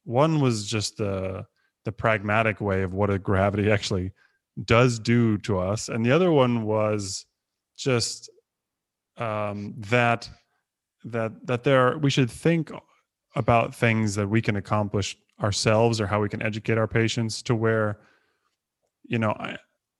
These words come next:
therapy has always been, you know, revolving around the fact that some,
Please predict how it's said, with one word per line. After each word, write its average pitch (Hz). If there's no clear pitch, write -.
therapy 180
has 120
always 127
been, 117
you 127
know, 98
revolving 117
around 113
the 107
fact 104
that 110
some, 110